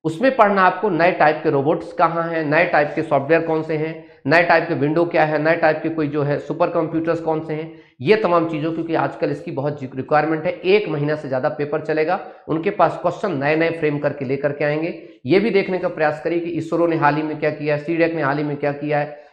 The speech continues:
यह देखने का प्रयास करिए कि कौन सी इंस्टीट्यूशंस ने, कौन से संस्थाओं ने एक बेहतर तरीके से आगे बढ़ाया है। चाइना का कम-, सुपर कंप्यूटर सबसे तेज है कि अमेरिका का सबसे तेज है कि जापान का सबसे तेज है,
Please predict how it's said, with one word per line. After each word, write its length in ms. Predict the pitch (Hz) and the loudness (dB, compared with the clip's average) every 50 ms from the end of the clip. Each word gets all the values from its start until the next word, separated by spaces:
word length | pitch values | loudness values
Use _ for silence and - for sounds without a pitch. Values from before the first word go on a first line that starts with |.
| _ 147 | _ 0
यह 100 | 170 196 | 2 2
देखने 300 | 170 190 190 190 196 185 | 2 2 0 0 0 -2
का 80 | 185 170 | -2 -2
प्रयास 360 | - - 156 156 156 - - | 0 0 2 2 0 0 -2
करिए 200 | 160 165 170 165 | -2 -2 -2 -2
कि 80 | 175 | -4
कौन 380 | 170 - - 156 170 190 208 208 | -6 -2 0 2 2 2 2 0
सी 140 | 208 208 214 | -2 -2 -4
इंस्टीट्यूशंस 840 | 196 - - 175 165 - - - - 160 160 - 180 175 165 165 160 | -4 -4 -4 -4 -4 -4 -4 -6 -4 -4 -4 -2 -4 -4 -4 -4 -4
ने, 120 | 156 160 175 - - - - - _ - | -4 -6 -6 -8 -12 -16 -20 -18 _ 2
कौन 180 | 165 190 226 214 | 4 4 4 4
से 140 | 220 214 | 2 0
संस्थाओं 540 | 202 - 185 170 165 165 - - 165 175 180 | 0 0 -2 -4 -4 -6 -2 0 2 2 4
ने 200 | 175 180 175 - - | 2 0 -2 -2 -4
एक 180 | 156 143 123 120 | -4 -4 -2 -2
बेहतर 260 | 151 160 156 208 196 | -2 -2 0 0 0
तरीके 380 | 202 - 156 147 139 143 156 | 0 0 -2 -2 -2 -4 -4
से 260 | 156 156 160 156 156 - | -4 -4 -4 -6 -4 -2
आगे 200 | 131 135 139 156 | -2 -2 0 -2
बढ़ाया 300 | 135 135 135 143 143 151 | -2 0 0 0 0 0
है। 320 | 151 - - - - - _ _ - | -2 -6 -10 -16 -20 -20 _ _ 4
चाइना 320 | 147 147 165 170 175 175 | 4 4 6 4 4 2
का 460 | 170 165 160 160 160 160 156 - - - | 4 4 6 6 6 4 2 0 -2 -4
कम-, 160 | 156 151 - | -4 -4 -4
सुपर 280 | - 160 156 165 160 143 | -6 -4 -2 -2 -2 -2
कंप्यूटर 400 | 156 151 139 151 156 151 - - | -2 -4 -4 -4 -6 -6 -6 -6
सबसे 220 | - 147 147 160 | -6 -4 -4 -4
तेज 260 | 156 151 151 147 139 147 | -4 -2 -2 -2 -2 -2
है 100 | 147 147 | -2 -2
कि 160 | 143 147 147 | -4 -6 -6
अमेरिका 440 | - 135 135 151 151 160 160 170 160 | -4 -2 2 2 2 2 2 2 0
का 120 | 160 151 | 0 0
सबसे 240 | 151 147 - - 143 | -4 -4 -6 -6 -6
तेज 220 | - 143 139 139 | -4 -4 -4 -4
है 60 | 147 | -4
कि 140 | 147 151 143 | -6 -6 -6
जापान 440 | 120 123 135 127 - 160 170 180 165 | -4 -2 -2 0 0 0 0 0 0
का 100 | 175 170 | -2 -4
सबसे 260 | 165 156 151 160 156 | -4 -4 -6 -6 -6
तेज 240 | - - 143 127 123 | -6 -6 -6 -8 -8
है, 220 | 139 - - - | -8 -12 -12 -16